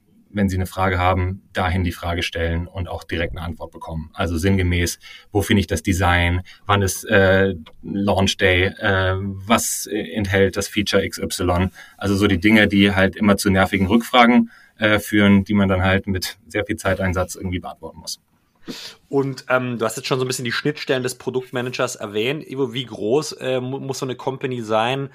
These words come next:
Speaker 2: oder im, im eurem Idealbild, damit das, äh, damit der Wert eurer, eures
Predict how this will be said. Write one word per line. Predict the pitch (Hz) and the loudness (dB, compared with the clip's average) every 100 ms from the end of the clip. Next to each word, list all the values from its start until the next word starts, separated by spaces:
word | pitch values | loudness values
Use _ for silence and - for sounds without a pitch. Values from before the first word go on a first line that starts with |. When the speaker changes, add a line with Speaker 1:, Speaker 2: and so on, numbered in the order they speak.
| _ _ | _ _
Speaker 2:
oder | 120 120 | -4 -4
im, | 113 | -4
im | - 123 | -8 -8
eurem | 117 120 - | -4 -6 -6
Idealbild, | 127 110 107 98 127 123 143 139 | -6 -2 0 2 0 2 0 0
damit | 117 120 127 | -4 -4 -4
das, | 123 - - - | -4 -6 -12 -12
äh, | 117 117 117 113 113 | -6 -4 -2 -2 -4
damit | 107 110 113 | -4 -4 -2
der | 104 | -2
Wert | 104 113 | 0 -2
eurer, | 120 113 113 113 - | -2 0 0 0 -4
eures | 110 107 - - | -8 -6 -10 -16